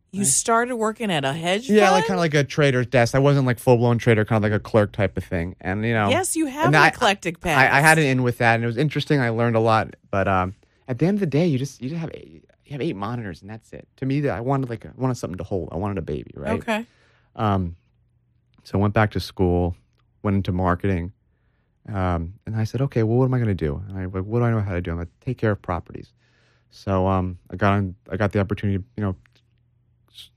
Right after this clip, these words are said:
Speaker 2: take a bunch of properties in, kinda make 'em rentals, did that for a while, uh, maybe two, three years, built up a little good portfolio, uh,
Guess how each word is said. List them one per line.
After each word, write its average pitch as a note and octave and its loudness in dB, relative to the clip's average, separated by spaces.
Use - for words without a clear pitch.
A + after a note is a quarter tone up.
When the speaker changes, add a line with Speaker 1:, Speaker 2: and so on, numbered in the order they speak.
Speaker 2:
take C#3 -2
a B2 2
bunch A#2+ 2
of - -8
properties A#2 0
in, A2+ -2
kinda A2+ -6
make G#2+ -4
'em G#2+ -8
rentals, G#2+ -2
did A2 -2
that F#2+ -6
for - -18
a G2 -10
while, G2 -8
uh, F#2+ -4
maybe G2 -10
two, - -12
three G#2+ -8
years, G2+ -4
built G#2 -8
up G2 -10
a - -10
little G2+ -6
good G2 -10
portfolio, G2 -2
uh, F2+ -2